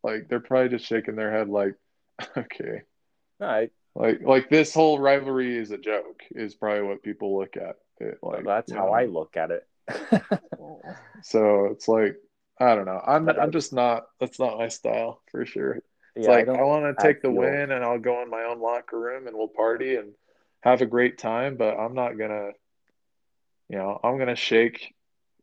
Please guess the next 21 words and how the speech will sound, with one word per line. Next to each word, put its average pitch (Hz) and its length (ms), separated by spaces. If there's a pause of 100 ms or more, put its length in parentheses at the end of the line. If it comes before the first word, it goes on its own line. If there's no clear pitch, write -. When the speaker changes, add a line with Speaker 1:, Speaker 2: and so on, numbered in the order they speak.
(120)
Speaker 1:
the 113 120
other 113 160
coach's 117 420
hand 120 380
and 131 80
we're 113 120
gonna 110 200
go 110 140
our 110 240
other 113 180
way, 117 260 (240)
the 117 160
other 117 160
way 131 180
and 139 100
start 117 320 (280)
prepping 117 380
for 131 100
the 135 100
next 156 240
game. 208 340